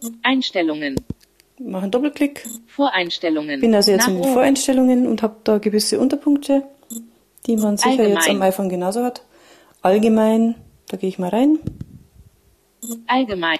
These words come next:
Speaker 1: Nickname Rosi.
Speaker 2: So, Nickname, dann müsste ich den jetzt doppelticken, doppel-, <laughs> doppelklicken, um das zu ändern.
Speaker 1: Bearbare.dk Weblogin, bearbare Punkt-, zeige Benutzernamen,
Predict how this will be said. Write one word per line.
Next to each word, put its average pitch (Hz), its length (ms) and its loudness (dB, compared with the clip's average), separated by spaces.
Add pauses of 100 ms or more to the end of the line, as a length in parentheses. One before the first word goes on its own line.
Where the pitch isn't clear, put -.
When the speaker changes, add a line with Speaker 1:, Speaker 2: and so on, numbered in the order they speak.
(140)
Speaker 1:
Nickname 214 640 -4
Rosi. 240 640 -2
Speaker 2:
So, 180 260 -4
Nickname, 254 640 0
dann 208 160 -4
müsste 214 220 -4
ich 208 100 -8
den 202 160 -4
jetzt - 280 -4
doppelticken, 247 720 -6
doppel-, 247 340 2 (200)
<laughs> - 180 -10
doppelklicken, 254 640 -4 (420)
um 220 140 -2
das 214 180 0
zu - 140 0
ändern. 233 340 4 (920)
Speaker 1:
Bearbare.dk 208 1120 -2 (160)
Weblogin, 208 640 -2
bearbare 214 600 0
Punkt-, 208 420 -8
zeige 277 320 0
Benutzernamen, 185 840 -4